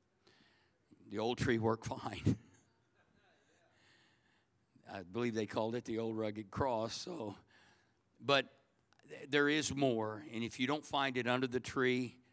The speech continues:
keep looking to the real tree. And the one on the real tree said, "There's always more than what's under that tree."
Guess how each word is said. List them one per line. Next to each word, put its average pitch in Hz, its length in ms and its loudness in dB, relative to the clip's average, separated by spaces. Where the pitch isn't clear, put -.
keep 131 200 -4
looking 123 300 -2
to 120 160 -2
the 104 100 -4
real 107 280 0
tree. 92 500 -8
And 113 140 -6
the 120 80 2
one 131 180 4
on 127 120 2
the 120 80 2
real 123 220 4
tree 120 300 -2
said, 113 180 -6
"There's 117 200 -2
always 120 360 2
more 117 220 2
than 110 100 -2
what's 110 220 -6
under 113 200 -6
that 117 240 0
tree." - 360 -12